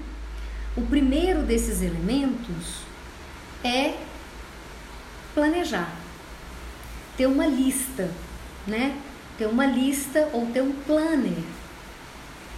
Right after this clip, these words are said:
em que eu coloco qual a prioridade do dia, quais as atividades que eu vou fazer no dia.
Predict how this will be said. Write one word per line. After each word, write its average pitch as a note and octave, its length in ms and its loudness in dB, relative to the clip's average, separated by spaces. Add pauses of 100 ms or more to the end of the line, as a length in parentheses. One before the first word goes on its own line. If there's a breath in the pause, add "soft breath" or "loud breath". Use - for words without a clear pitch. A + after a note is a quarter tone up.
(460)
em C#4 160 6
que C#4+ 120 2
eu A#3 100 6
coloco C#4 440 2
qual D4 200 4
a D4 40 0
prioridade C4+ 840 4
do A#3+ 160 -2
dia, G#3+ 600 2
quais G#3+ 200 0
as A#3 100 -2
atividades A#3+ 840 2
que B3 80 -4
eu A3 60 -2
vou A3 100 -4
fazer A3 360 -2
no A3 120 -4
dia. G3+ 420 -4